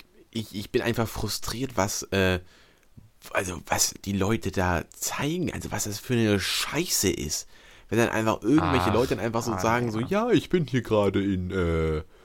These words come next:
Speaker 1: in Mainz und, äh, esse gerade ein Eis.“ Und dann ist es <laughs> irgendwie so,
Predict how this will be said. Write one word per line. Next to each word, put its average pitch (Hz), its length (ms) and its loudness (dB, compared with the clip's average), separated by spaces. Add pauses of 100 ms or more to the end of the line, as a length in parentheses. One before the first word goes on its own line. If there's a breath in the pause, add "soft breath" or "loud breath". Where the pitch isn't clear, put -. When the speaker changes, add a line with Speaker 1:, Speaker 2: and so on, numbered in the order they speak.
(240 soft breath)
Speaker 1:
in 90 160 0
Mainz 156 500 2
und, 123 440 0
äh, 85 720 2 (420)
esse 113 240 0
gerade 95 240 0
ein - 40 -4
Eis.“ 101 340 4
Und 95 140 -2
dann 104 280 2
ist 98 300 2
es 117 80 -2
<laughs> 135 160 8
irgendwie 170 240 10
so, 139 160 6